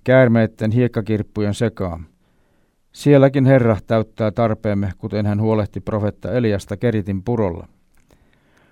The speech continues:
Vaikka jalka joskus puutuu, niin ei se jalka irti ole. Vaikka Herra salaa itsensä, ei hän hylkää sinua, vaan kasvattaa sinusta hengellisesti viisasta, elävää kiveä huoneeseensa.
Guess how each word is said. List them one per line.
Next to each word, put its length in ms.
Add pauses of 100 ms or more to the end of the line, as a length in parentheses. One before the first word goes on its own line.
(200)
Vaikka 360
jalka 460
joskus 480
puutuu, 640
niin 280
ei 300
se 200
jalka 380
irti 420
ole. 280 (560)
Vaikka 320
Herra 280
salaa 320
itsensä, 600 (120)
ei 140
hän 180
hylkää 440
sinua, 440 (340)
vaan 160
kasvattaa 640
sinusta 380
hengellisesti 600
viisasta, 560 (420)
elävää 600
kiveä 440
huoneeseensa. 720